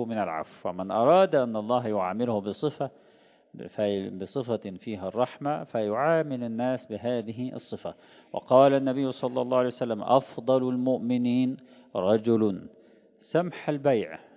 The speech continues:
سمح البيع، سمح الشراء، سمح القضاء، سمح الاقتضاء". وآخر حديث معانا وهو حديث جليل فيه قصة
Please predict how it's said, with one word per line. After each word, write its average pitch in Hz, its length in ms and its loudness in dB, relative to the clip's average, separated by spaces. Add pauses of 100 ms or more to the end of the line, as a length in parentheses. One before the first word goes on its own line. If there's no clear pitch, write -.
(220)
سمح 123 460 -4
البيع، 135 580 0 (160)
سمح 127 320 -4
الشراء، 147 720 2
سمح 123 320 -6
القضاء، 147 760 4
سمح 143 420 -6
الاقتضاء". 113 720 -2 (1120)
وآخر 147 340 2
حديث 117 420 -4
معانا 113 420 0
وهو 113 200 0
حديث 113 440 -6
جليل 110 420 -4
فيه 123 320 -4
قصة 151 460 -4